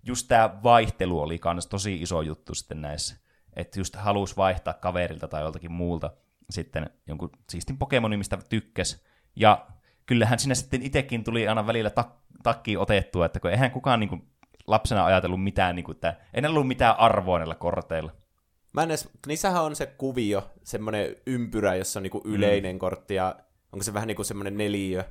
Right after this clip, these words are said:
Speaker 2: sitten jos on vähän harvinaisempi
Speaker 1: Joo.
Speaker 2: ja tähtiä.
Speaker 1: Mm.
Speaker 2: Se on aika yleinen näissä korttipeleissä. Mutta en mä ainakaan muista lapseni, lapsena niinku ikinä sitä pitäneen mitenkään merkittävänä.
Speaker 1: Mm. Jep.
Speaker 2: Että enemmän sitä, että halus vaikka jonkun tunnetun hahmon, vaikka jonkun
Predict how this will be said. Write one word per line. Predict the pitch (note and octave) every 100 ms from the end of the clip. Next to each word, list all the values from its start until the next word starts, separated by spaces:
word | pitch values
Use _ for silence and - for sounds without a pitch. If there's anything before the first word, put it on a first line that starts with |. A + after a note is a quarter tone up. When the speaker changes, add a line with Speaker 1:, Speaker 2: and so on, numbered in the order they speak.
| -
Speaker 2:
sitten | - F#2 F#2+
jos | -
on | F#2+
vähän | F#2 G2+ G2
harvinaisempi | G2 F#2+ F2+ F#2 F2+ F2
Speaker 1:
Joo. | F2+
Speaker 2:
ja | - - -
tähtiä. | F2+ E2+ - F#2 E2+ - -
Speaker 1:
Mm. | F2+ F2 E2+
Speaker 2:
Se | - A#2
on |
aika | A#2
yleinen | A2+ A2+ G#2+ G2+ F#2
näissä | E2+ G2+ -
korttipeleissä. | F#2 F2+ F#2 F2 F2 F2+ - - _ _ -
Mutta | D3 D3
en |
mä | F3 E3+
ainakaan | E3+ D#3
muista | D3 D#3 B2+
lapseni, | B2 B2 - G#2 G2+ -
lapsena | B2 B2 - G#2
niinku | G2 G2+
ikinä | G2+ - G#2+ G#2+ -
sitä | - A#2 A2 F#2
pitäneen | F#2+ F#2 F#2 F2+
mitenkään | F2+ F#2 F2+ F#2+
merkittävänä. | G2 G2+ F2 E2+ F2 F#2+ F#2 - - -
Speaker 1:
Mm. | E2+
Jep. | E2+ _ -
Speaker 2:
Että | - B2+
enemmän | B2 B2 A2
sitä, | - G2+
että | G2+ F#2 - _ _ _ _ _
halus | - G2+ G2+ G#2
vaikka | G2+ G2+
jonkun | G2 G#2+ G#2 - _ _
tunnetun | C3 C3+ A#2 G#2+ G2+
hahmon, | G2 G2 G2+ F2+
vaikka | F#2 -
jonkun | G2